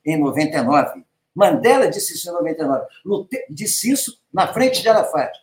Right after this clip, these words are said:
E eu vou fechar. Disse na frente de Arafat, "Empenhemos todos os esforços na solução pacífica. Se ela não for possível, a violência é legítima e necessária."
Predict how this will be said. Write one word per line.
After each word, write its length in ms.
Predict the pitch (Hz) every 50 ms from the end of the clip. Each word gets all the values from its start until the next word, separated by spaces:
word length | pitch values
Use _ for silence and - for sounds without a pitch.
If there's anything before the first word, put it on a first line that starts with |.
| _ _ -
E 60 | -
eu 100 | 185 160
vou 140 | 175 214 208
fechar. 500 | - 202 170 - - - 117 101 - - _ _ _ _ _ _ -
Disse 260 | - 226 226 - 220
na 120 | 208 196 -
frente 240 | - 233 240 233
de 60 | 226 220
Arafat, 480 | 202 170 - - 139 120 - - - - _ _ _ _ _ _ _ _ _ _ _ _ -
"Empenhemos 800 | 196 202 - - 220 214 220 247 262 254 - - - - - - -
todos 380 | 311 339 339 - - - -
os 100 | - -
esforços 760 | 180 170 170 - - - 214 - - - - - - - -
na 100 | 135 131
solução 540 | - - 190 185 160 139 - - 190 202 196
pacífica. 580 | 196 - 202 208 208 - - 131 120 120 - _ _ _ _ _ _ _ _ _ _
Se 140 | - - 175
ela 120 | 175 160
não 200 | 156 156 143 -
for 200 | - 156 151 151
possível, 540 | 123 120 - - - 202 151 - - 90 - _ _ _ _ - -
a 100 | 160 160
violência 680 | 160 156 156 139 135 151 160 156 160 - 160 160 - 196
é 80 | 185
legítima 680 | 180 160 147 131 - - 180 190 - - 170 170 156 - - _ -
e 60 | 156 147
necessária." 580 | 143 139 139 156 147 - - 104 92 - -